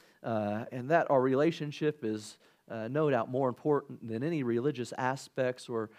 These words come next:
or traditions that we might be able to, uh, follow suit in. And Lord, I ask that you would just be honored and magnified and glorified, up-, uplifted here this evening, and that your will might be accomplished. And we ask these things in Jesus' name. Amen. Throughout Jesus' earthly ministry,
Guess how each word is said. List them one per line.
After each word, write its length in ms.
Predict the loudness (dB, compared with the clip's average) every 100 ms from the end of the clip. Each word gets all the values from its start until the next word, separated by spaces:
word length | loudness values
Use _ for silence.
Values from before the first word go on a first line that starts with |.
| -20 -10
or 300 | -4 -2 -2
traditions 600 | -4 -2 -2 -2 -6 -2
that 140 | -2
we 120 | -2
might 240 | -2 -4 -2
be 140 | 0
able 180 | 0 -2
to, 400 | -4 -2 0 0
uh, 80 | -2
follow 400 | 2 4 4 2
suit 320 | -2 -4 -2
in. 240 | -4 -6 -10 _ -20 -16 -6
And 100 | 0
Lord, 200 | 4 4
I 140 | 4
ask 300 | 4 2 -2
that 200 | -4 -2
you 120 | 0
would 100 | 0
just 200 | -2 -4
be 100 | 0
honored 240 | 0 0 0
and 80 | -2
magnified 560 | -2 -4 -4 -2 -2
and 160 | -6 -12 -18 -4
glorified, 540 | 2 2 2 0 0
up-, 180 | -2 -4 -8
uplifted 520 | -6 -2 -4 -4 -6
here 140 | -6 -6
this 280 | -10 -8
evening, 360 | -8 -8 -10 -12 _ -20 _ -14
and 160 | -8 -6
that 80 | -4
your 80 |
will 160 | 0 0
might 180 | 0 -2
be 80 | -2
accomplished. 600 | -4 -10 -10 -12 -10 -12
And 100 | -8
we 80 |
ask 180 | -8 -8
these 160 | -10 -8
things 300 | -10 -8 -8
in 100 | -8
Jesus' 460 | -6 -8 -8 -10
name. 320 | -10 -12 -14 -20 _ _ _ _ -8
Amen. 500 | -6 -4 -4 -8 -14 _ _ _ _ 6
Throughout 300 | 10 10 10
Jesus' 540 | 2 2 0 -2 2
earthly 360 | 4 4 2 4
ministry, 720 | 4 4 2 0 2 2